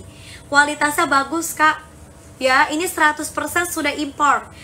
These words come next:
Seratus persen sudah impor nih. Kamu mau pakai buat kondangan, arisan, beh.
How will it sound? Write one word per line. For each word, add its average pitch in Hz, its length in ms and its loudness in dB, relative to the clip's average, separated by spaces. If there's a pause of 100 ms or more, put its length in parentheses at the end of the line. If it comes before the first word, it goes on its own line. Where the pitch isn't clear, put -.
(160)
Seratus 311 400 0
persen 320 400 -4
sudah 285 240 -4
impor 277 480 0
nih. 233 80 -10
Kamu 254 320 -4
mau 254 160 0
pakai 247 240 -2
buat 240 320 -4
kondangan, 233 560 -4
arisan, 226 560 -6
beh. 330 400 4